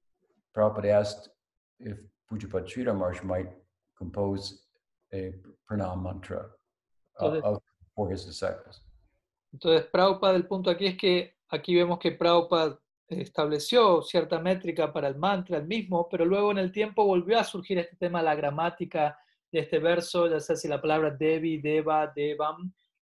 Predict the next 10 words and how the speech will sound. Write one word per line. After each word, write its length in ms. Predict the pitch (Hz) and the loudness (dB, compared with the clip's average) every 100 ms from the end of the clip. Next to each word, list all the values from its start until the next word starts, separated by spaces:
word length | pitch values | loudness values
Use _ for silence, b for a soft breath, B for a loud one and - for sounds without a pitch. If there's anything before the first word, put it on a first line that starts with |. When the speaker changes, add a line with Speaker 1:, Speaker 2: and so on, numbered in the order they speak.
| _ | _
Speaker 2:
y 40 | 143 | -12
surgió 500 | - 151 - 185 180 | -10 -10 0 2 2
que 140 | 185 | 0
no 160 | 170 185 | 0 2
era 100 | 185 | 4
la 180 | 175 170 | 2 2
palabra 320 | 170 175 170 | 4 4 2
más 180 | 175 180 | 0 -2
correcta, 480 | 202 226 226 220 214 | -4 -4 -4 -6 -4
pero 420 | 190 185 160 | 0 2 0